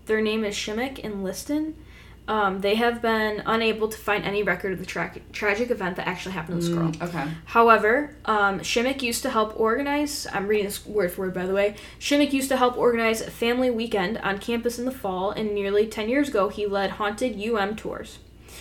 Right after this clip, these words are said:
Speaker 1: The tours were extremely popular, but ended abruptly after,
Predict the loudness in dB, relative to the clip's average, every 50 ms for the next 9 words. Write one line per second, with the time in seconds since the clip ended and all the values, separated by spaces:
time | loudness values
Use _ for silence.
0 | -18 -12 -4 -4 -2 4 6 8 8 6 6 2 0 0 -2 -2 0 0 0 0
1 | 0 0 0 0 2 2 2 2 0 0 0 0 0 0 -2 -2 -2 2 6 8
2 | 8 8 8 6 6 6 6 2 -2 -2 -2 0 0 -2 2 2 0 0 0 -4
3 | -6 -6 -6